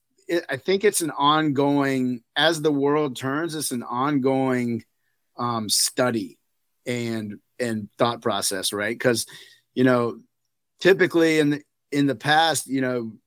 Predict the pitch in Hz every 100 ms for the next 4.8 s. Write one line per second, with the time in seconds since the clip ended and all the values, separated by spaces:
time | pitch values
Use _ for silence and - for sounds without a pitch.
0 | _ _ _ - 139 135 131 131 117 120
1 | 120 120 120 123 127 131 113 113 143 196
2 | 233 165 135 120 101 107 101 113 139 -
3 | - 190 185 147 - 107 101 113 127 127
4 | 190 190 175 139 110 113 110